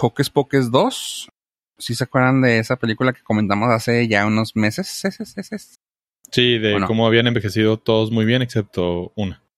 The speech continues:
Speaker 1: <laughs> Sí. Pues eso no era el chisme, ¿verdad? Pero la cosa es de que ahora,
Speaker 2: <laughs>
Speaker 1: pues ya salió rápidamente así nomás el plot de la película. Y está padre, o sea,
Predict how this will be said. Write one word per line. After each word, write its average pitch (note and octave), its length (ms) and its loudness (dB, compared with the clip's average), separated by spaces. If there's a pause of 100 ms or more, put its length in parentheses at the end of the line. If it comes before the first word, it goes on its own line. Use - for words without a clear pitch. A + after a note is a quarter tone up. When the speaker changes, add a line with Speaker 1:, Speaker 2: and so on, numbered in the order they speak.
(720)
Speaker 1:
<laughs> - 560 -4
Sí. - 440 -6 (580)
Pues B2+ 120 2
eso C#3 200 0
no D#3 80 4
era D3 100 2
el D3+ 80 0
chisme, G#2+ 260 2
¿verdad? F#2+ 260 0
Pero G2 200 2
la F#2+ 80 2
cosa G#2 220 -6
es A#2+ 60 -2
de B2 80 -2
que - 120 -2
ahora, G2+ 340 2 (180)
Speaker 2:
<laughs> - 200 -20
Speaker 1:
pues - 100 2
ya C4+ 80 4
salió C#4+ 220 2
rápidamente A3+ 1080 -2
así C#3+ 320 0
nomás D#3 460 0 (720)
el A#2 720 2
plot D#3 380 2 (280)
de B2+ 160 -8
la B2+ 120 -2
película. F#3+ 460 -4 (680)
Y G3+ 680 0
está - 380 -2
padre, E3+ 300 0
o D#3 40 -2
sea, C#3 320 0